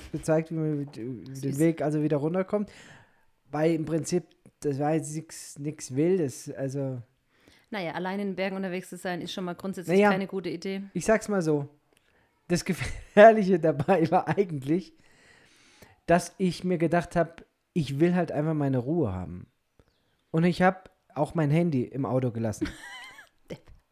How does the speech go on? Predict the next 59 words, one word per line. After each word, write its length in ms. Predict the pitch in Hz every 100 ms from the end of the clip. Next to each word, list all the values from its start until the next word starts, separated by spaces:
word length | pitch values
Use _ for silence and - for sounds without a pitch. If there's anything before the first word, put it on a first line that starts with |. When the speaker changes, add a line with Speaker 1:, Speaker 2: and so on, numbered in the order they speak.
| -
Speaker 1:
Also 220 | 185 214
ich 240 | 190 - -
bin 340 | 196 208 202
Speaker 2:
Anfängerfehler. 920 | 220 214 190 233 214 - 233 233 233 - _ _ _ -
Speaker 1:
Nein, 440 | 160 220 262 208 160
Speaker 2:
Ich 80 |
meine, 120 | 233 233
da 60 |
Speaker 1:
ich, 40 | 226
Speaker 2:
oben 80 |
Speaker 1:
ich 60 | 269
Speaker 2:
hast 80 | 208
du 40 |
oft 120 | 214
eh 100 | 185
keinen 160 | 190 220
Empfang, 300 | 196 202 208
gell? 100 | 214
Speaker 1:
Doch, 140 | 160 170
Speaker 2:
Das 80 |
ist 80 | -
die 40 | -
Speaker 1:
da, 40 |
Speaker 2:
andere 140 | 156 147
Speaker 1:
da 60 |
ist 60 | 151
Speaker 2:
Seite. 120 | 160
Speaker 1:
überall 240 | 151 143 143
Empfang. 340 | 139 123 127
Speaker 2:
Ja, 100 | 247
ist 80 | 247
ja 80 | 240
der 100 | 208
Speaker 1:
Das 80 | 156
ist 40 |
Speaker 2:
Berg 140 | 170 233
mit 60 |
der 80 | 175
Speaker 1:
erstaunlich. 400 | 190 202 - 233
Speaker 2:
Antenne. 260 | - - 160
<laughs> 0 |
Speaker 1:
Ja, 200 | 170 208
eben. 300 | 208 262 175 139 - - -
Du 160 | 165
hast 180 | 180 190
da 100 | 185
oben 240 | 165 208 202
besten 340 | 170 170 -
Empfang, 320 | 202 196 202
du 80 | 185
kannst 240 | 165 170 165
auf 80 |
den 240 | 160 156 147
Hügel, 360 | 160 156 170 165 -
also 200 | 160 143 143
du 80 |
kannst 220 | 135 151 147
da 60 |
oben 260 | 131 143